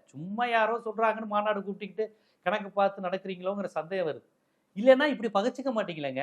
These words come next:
ரஜினியை போய் அங்க பகை-, ரஜி-, உங்க ரசிகர்கள் தான் விவரம் இல்லாம இருக்காங்கன்னா, நீங்களே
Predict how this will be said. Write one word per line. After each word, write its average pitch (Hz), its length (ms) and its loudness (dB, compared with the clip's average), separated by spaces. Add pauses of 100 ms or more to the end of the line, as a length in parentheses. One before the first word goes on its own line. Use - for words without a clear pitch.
(100)
ரஜினியை 262 440 2
போய் 247 180 0
அங்க 233 160 0
பகை-, 196 340 -4
ரஜி-, 147 380 -4 (220)
உங்க 156 220 0
ரசிகர்கள் 247 440 0
தான் 254 140 4
விவரம் 220 240 4
இல்லாம 220 280 -2
இருக்காங்கன்னா, 208 380 -4
நீங்களே 240 560 -2